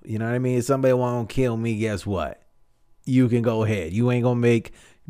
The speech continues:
big headlines or whatever, but you know what I'm saying? You can, I guess. Um, so I go ahead and log back in. I'm like, "Man, I'm just gonna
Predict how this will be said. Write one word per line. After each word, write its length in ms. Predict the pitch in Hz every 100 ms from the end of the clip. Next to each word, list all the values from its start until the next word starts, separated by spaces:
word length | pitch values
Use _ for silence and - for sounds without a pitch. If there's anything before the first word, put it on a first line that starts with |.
| 117
big 200 | 131 127
headlines 760 | 113 147 131 123 120 110 107 95
or 100 | 95
whatever, 440 | 95 87 85 90
but 280 | 82 87 87
you 140 | 92
know 120 | 92
what 60 | 87
I'm 80 | 87
saying? 460 | 98 87 85 80 82
You 200 | 87 82
can, 560 | - 98 78 - - -
I 140 | -
guess. 600 | 76 73 - - - - - - - - - -
Um, 440 | 113 107 98 90
so 160 | - 131
I 100 | 107
go 120 | 123
ahead 140 | 143 131
and 80 |
log 240 | 127 151 156
back 240 | 139 113
in. 180 | 80 -
I'm 180 | - 120
like, 200 | 92 76
"Man, 300 | 139 143 131
I'm 80 | 127
just 160 | 110 -
gonna 160 | 92